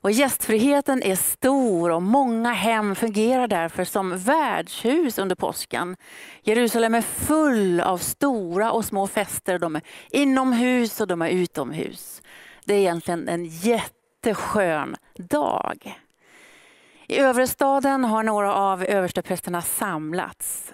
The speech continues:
Antagligen är de hemma hos Kajfas.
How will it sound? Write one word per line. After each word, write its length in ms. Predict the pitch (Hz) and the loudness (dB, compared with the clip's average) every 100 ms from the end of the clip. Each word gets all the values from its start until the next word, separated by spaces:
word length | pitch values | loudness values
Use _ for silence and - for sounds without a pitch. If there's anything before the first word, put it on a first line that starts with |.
| _ | _
Antagligen 1120 | 196 196 190 - 233 233 226 220 185 170 160 | -4 -2 -2 -2 2 2 0 -2 0 -2 -2
är 160 | 175 170 | -2 -2
de 120 | 165 | -2
hemma 240 | 170 160 | -2 -2
hos 180 | 151 156 | -4 -6
Kajfas. 920 | - - 160 165 - - - - - | -8 -6 -4 -4 -6 -8 -8 -10 -12